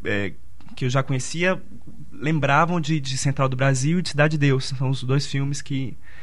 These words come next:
que mais ecoam, assim, no, lá fora. Mas o cinema brasileiro chega, assim, lá na França tem a, é, acho que é a maior diversidade de filmes, assim,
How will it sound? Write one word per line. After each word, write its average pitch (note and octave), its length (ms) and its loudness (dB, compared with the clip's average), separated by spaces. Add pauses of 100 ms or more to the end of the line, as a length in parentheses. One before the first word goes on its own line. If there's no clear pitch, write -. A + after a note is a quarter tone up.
(180)
que - 100 -2
mais B2+ 540 0
ecoam, C#3+ 520 0
assim, B2+ 400 -4 (140)
no, - 360 -6 (140)
lá B2+ 160 4
fora. A2+ 400 -2 (320)
Mas F#3 180 8
o - 40 2
cinema A3 200 8
brasileiro G3 320 4
chega, A2 480 0
assim, A#2 480 -2 (560)
lá C3+ 180 4
na C#3+ 140 2
França D#3+ 320 0
tem F3+ 140 0
a, - 340 -2 (560)
é, B2+ 520 -4 (160)
acho - 240 0
que - 60 2
é E3 40 6
a - 20 4
maior E3 200 8
diversidade D3+ 540 4
de - 60 4
filmes, C#3 480 2
assim, A#2 520 -4